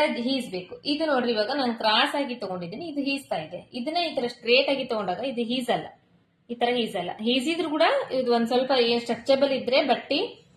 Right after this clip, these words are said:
ಒಂದ್ ಸ್ವಲ್ಪ ಲೈಟ್ ಆಗಿ ಹೀಸುತ್ತೆ, but ಇಷ್ಟೊಂದು ಹೀಸಂಗಿಲ್ಲ. ಈ ತರ ಎಲ್ಲಿ ಯಾವ ಕಡೆ ಹೀಸುತ್ತೆ ನೋಡ್ರಿ, ಆ ಕಡೆ ಸೈಡ್ ಈ ಕ್ರಾಸ್ ಆಗಿ ಇದನ್ನ ಬಟ್ಟೆ ತಗೋಬೇಕು. ಇದು ಬಟ್ಟಿದು ಅಗಲ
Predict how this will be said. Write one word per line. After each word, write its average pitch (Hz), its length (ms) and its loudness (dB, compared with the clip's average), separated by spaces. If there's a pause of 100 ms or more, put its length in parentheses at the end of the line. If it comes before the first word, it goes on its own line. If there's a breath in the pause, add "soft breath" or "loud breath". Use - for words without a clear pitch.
(240)
ಒಂದ್ 277 100 -2
ಸ್ವಲ್ಪ 285 260 2
ಲೈಟ್ 254 360 6
ಆಗಿ 254 260 2
ಹೀಸುತ್ತೆ, - 540 -8
but 247 240 4
ಇಷ್ಟೊಂದು 359 560 0
ಹೀಸಂಗಿಲ್ಲ. 190 520 -2 (320)
ಈ 294 120 2
ತರ 302 120 4
ಎಲ್ಲಿ 302 560 4
ಯಾವ 269 280 4
ಕಡೆ 320 120 0
ಹೀಸುತ್ತೆ 240 420 -2
ನೋಡ್ರಿ, 185 280 -4
ಆ 262 240 -2
ಕಡೆ 262 200 0
ಸೈಡ್ 208 280 -4
ಈ 269 180 -6
ಕ್ರಾಸ್ 247 440 0
ಆಗಿ 247 220 -4
ಇದನ್ನ 220 220 -8
ಬಟ್ಟೆ 220 300 -6
ತಗೋಬೇಕು. 175 460 -10 (1700 soft breath)
ಇದು 302 160 0
ಬಟ್ಟಿದು 311 760 2
ಅಗಲ 247 440 2